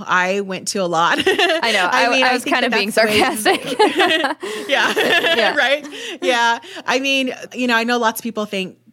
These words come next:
Speaker 1: um, that they're introverts and it's, y-, you know, hard to get out there. And I do agree with that, but I don't think it's about being an introvert because I think that all that means is that,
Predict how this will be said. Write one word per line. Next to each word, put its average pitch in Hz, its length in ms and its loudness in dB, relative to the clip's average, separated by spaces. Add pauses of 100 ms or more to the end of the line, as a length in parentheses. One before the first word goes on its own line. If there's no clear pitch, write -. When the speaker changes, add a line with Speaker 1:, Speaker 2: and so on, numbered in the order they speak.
(120)
Speaker 1:
um, 185 260 0
that 190 100 -4
they're 185 160 -2
introverts 190 600 -4
and 165 180 -2
it's, - 360 -8
y-, 175 420 -16
you 208 120 -6
know, 170 140 0
hard 190 320 0
to 190 100 -8
get 165 100 -6
out 175 200 -2
there. 165 240 -2
And 220 240 -4 (240)
I 269 180 0
do 285 200 -4
agree 269 260 -6
with 262 100 -6
that, 175 220 0
but 196 100 0
I 208 80 2
don't 226 160 -4
think 208 140 -8
it's 196 120 -10
about 180 380 -4
being 185 160 -2
an 165 80 -6
introvert 165 380 -6
because 190 200 -8
I 190 60 -2
think 214 200 -6
that 190 100 -4
all 170 140 2
that 180 280 -4
means 165 240 -8
is 160 120 -10
that, 151 300 0